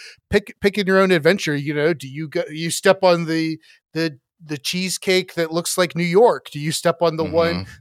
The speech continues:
Speaker 1: that's got the blueberry coating? You know, is the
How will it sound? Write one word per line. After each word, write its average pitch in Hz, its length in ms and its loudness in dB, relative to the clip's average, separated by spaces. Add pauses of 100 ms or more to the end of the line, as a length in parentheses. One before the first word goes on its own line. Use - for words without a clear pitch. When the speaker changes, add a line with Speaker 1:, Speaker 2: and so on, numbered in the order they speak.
Speaker 1:
that's 165 160 -12
got 190 200 0
the 196 80 -2
blueberry 175 600 -4
coating? 120 480 -10
You 143 160 -4
know, 147 320 -2
is 127 260 -10
the 131 280 -8